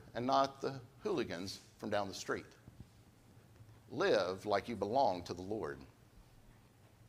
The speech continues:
So we have seen where the, the, Paul, the Lord, is cha-,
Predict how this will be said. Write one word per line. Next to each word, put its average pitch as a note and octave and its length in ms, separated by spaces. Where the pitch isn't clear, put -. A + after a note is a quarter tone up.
So E3 120
we F#3+ 100
have F#3+ 120
seen F3+ 560
where C3+ 600
the, A#2+ 100
the, A2+ 100
Paul, D3 420
the B2 100
Lord, D3 460
is B2 160
cha-, F3 340